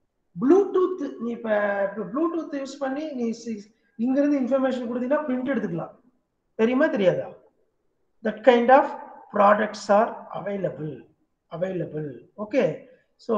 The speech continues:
Bluetooth யூஸ் பண்ணி இந்த மேஜிக் பண்ணலாம். கம்ப்யூட்டர் எடுத்து க-, இது actually இங்க என்ன பண்றாங்கன்னா, லேப்டாப் கூட கனெக்ட் பண்றாங்க, அப்புறம் லேப்டாப் எடுத்து டெஸ்க்டாப், இப்ப டெஸ்க்டாப்ல இருந்து இப்படி போகுது.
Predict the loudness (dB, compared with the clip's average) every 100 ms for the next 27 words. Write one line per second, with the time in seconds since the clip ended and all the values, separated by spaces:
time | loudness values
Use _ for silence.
0 | 0 -2 -2 -2 -4 -6 -6 -4 -2 -2
1 | 2 2 0 -2 -2 0 -2 -6 -12 _
2 | _ _ -6 -4 -2 -2 -2 -2 -4 -2
3 | 0 0 -2 0 0 2 4 4 4 2
4 | 0 0 0 0 0 0 0 0 0 -2
5 | -4 -12 _ _ _ _ _ _ -6 4
6 | 6 6 6 6 6 4 4 2 -2 -4
7 | 2 2 2 0 0 -4 -2 2 4 4
8 | 4 4 4 0 -2 -2 -2 0 4 4
9 | 4 -4 -4 -6 -4 -4 -2 -2 -2 -4
10 | -4 -6 -6 -6 -8